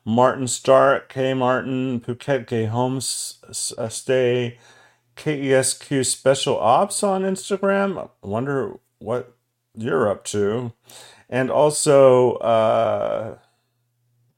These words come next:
Proceed, I, and Bluswag five. Proceed N C T S T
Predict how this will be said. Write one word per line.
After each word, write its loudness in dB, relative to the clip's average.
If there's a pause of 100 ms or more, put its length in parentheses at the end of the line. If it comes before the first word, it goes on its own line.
(560)
Proceed, -6 (380)
I, -10 (200)
and -2 (160)
Bluswag 2
five. 2 (500)
Proceed -2
N -4
C -4
T -6
S -4
T -6